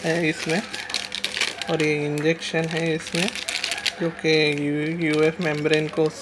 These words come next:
मैनुअली जब आप साफ़ करेंगे तब ये काम आएगा। और ये फिल्टर है, एक्स्ट्रा फिल्टर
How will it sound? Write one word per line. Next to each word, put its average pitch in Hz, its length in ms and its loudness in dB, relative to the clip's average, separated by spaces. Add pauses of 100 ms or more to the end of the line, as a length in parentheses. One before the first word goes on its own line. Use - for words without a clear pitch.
(340)
मैनुअली 151 480 4
जब 156 240 2
आप 151 140 4
साफ़ - 380 0
करेंगे 151 280 0
तब 156 220 -4
ये 151 140 0
काम 156 300 -2
आएगा। 170 340 -4 (1900)
और 160 240 2
ये 151 380 2 (220)
फिल्टर 165 360 2
है, 180 280 -4 (320)
एक्स्ट्रा 160 320 -2
फिल्टर 165 440 -2